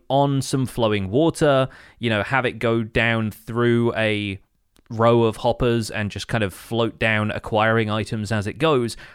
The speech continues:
and then drop over the edge of a waterfall and travel vertically really fast, which is something that's difficult to do with hopper minecarts without, you know, setting up a complex system of track. So I think, yeah, maybe there's a chance for more organic and fun automation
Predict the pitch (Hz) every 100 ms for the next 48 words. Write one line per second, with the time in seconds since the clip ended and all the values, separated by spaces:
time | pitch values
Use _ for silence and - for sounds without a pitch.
0 | - - 127 117 117 131 135 120 107 113
1 | 104 117 170 214 120 123 110 101 110 -
2 | 110 104 104 156 139 - 107 98 92 -
3 | 92 - 110 127 117 - - - - 135
4 | 131 120 107 147 127 120 98 104 117 104
5 | 98 - 117 117 104 113 120 - 107 95
6 | - - 107 98 95 92 - - 107 95
7 | 90 - - - - - 110 104 98 110
8 | - 110 - 107 - - 117 - 101 -
9 | - 117 - - - - - - - 120
10 | 147 131 127 113 143 135 120 113 - 131
11 | 113 - 117 110 104 101 113 104 117 113
12 | 107 120 101 - 110 107 90 98 107 104
13 | 104 104 90